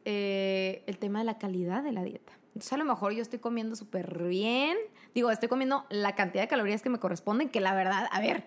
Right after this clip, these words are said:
a final de cuentas, gran parte de la población está consumiendo lo que necesita y más. Pero la calidad de esa gasolina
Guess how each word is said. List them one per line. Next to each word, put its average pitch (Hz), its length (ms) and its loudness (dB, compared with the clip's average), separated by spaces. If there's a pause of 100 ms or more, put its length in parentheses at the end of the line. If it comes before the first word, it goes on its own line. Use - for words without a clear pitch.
(340)
a 214 80 0
final 226 180 0
de 262 80 0
cuentas, 269 340 0 (360)
gran 262 520 2
parte 247 340 4
de 240 60 2
la 226 140 2
población 190 480 2
está 196 180 0
consumiendo 202 440 2
lo 233 240 4
que 370 100 -2
necesita 208 720 2
y 208 140 0
más. 196 400 -2 (720)
Pero 392 460 2 (240)
la 233 280 -2
calidad 240 920 0
de 233 180 0
esa 233 160 0
gasolina 220 720 -4